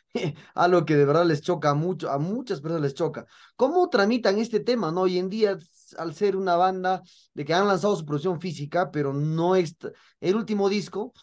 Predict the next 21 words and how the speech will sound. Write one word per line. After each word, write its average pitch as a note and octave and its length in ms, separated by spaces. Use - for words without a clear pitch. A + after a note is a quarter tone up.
porque A#2 220
la B2+ 80
verdad E3 220
me F3 80
han F3+ 60
llegado E3+ 180
hasta D#3+ 160
correos, D3 420
me D#3 80
han D3+ 80
llegado, D3+ 240
"Oye, G3 340
¿dónde A3+ 300
puedo G3+ 300
escuchar D#3+ 500
todo D#3 220
el C3+ 100
álbum?" B2 240
En C#3 200
digital, C#3+ 580
no, G3 460